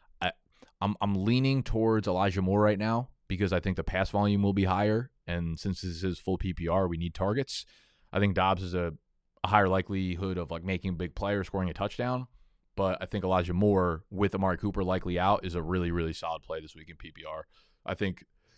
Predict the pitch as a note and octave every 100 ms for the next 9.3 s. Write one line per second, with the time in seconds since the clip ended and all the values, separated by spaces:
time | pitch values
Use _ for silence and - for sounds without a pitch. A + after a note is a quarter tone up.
0 | - - _ - B2+ B2+ A2 B2 A#2+ A2+
1 | A2 G#2 G2 F#2+ G2 E2 F2 G2 E2+ -
2 | E2+ D#2+ E2+ D#2 D#2+ D#2 - _ _ _
3 | _ - G#2 F2+ F#2+ E2+ - E2+ - F2+
4 | E2+ E2 D#2+ D#2+ G2 F2 E2 D#2 D#2+ E2+
5 | G2+ F#2 F#2 G2 F2 D#2+ D#2+ F2 E2 D#2+
6 | D#2 D#2 D#2 - - D#2 D2 D2+ - D2+
7 | D2+ - F2 G#2 - - - G#2+ - A2+
8 | G#2+ G2 G2+ G2 F#2 F#2 F2+ F2+ F#2+ F#2
9 | B2 B2 A#2